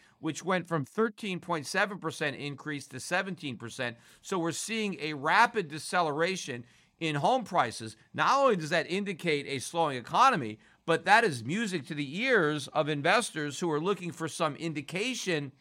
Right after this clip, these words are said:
that the Fed is making progress on inflation. And in fact, you got Jeremy Siegel out there who's all over the place in the news now,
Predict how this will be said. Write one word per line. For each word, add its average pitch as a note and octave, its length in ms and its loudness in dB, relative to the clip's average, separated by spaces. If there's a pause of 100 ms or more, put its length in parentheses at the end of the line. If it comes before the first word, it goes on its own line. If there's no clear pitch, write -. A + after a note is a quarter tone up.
(380)
that D#3+ 220 4
the D#3 80 -2
Fed F#3+ 260 4
is D3+ 160 0
making D3+ 360 0
progress D#3+ 760 6 (220)
on D3+ 220 6
inflation. C#3+ 580 0
And C#3+ 140 -2
in C#3+ 60 -4
fact, F3+ 300 4
you D#3+ 60 -6
got E3 240 4
Jeremy G3+ 400 2
Siegel E3+ 460 -2
out C3 280 4
there A#2+ 360 0 (240)
who's D3 320 -2 (240)
all A3 240 8
over G#3+ 200 6
the D3+ 100 0
place D3 360 -2
in C#3+ 80 -8
the B2+ 100 -4
news D#3+ 340 -4
now, A2+ 300 -2